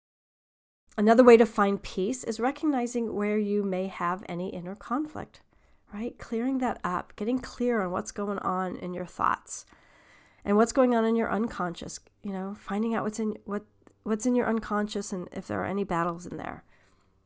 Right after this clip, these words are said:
And lastly, creating peace is cultivating peace,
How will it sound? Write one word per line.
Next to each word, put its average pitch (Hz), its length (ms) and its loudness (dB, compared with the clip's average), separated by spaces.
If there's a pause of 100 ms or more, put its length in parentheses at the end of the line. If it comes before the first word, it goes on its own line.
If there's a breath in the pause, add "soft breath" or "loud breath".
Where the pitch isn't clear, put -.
(1200)
And 247 180 0
lastly, 294 680 2 (1600 soft breath)
creating 302 360 4
peace 277 280 -2
is 214 180 -4
cultivating 185 840 -2
peace, - 440 -12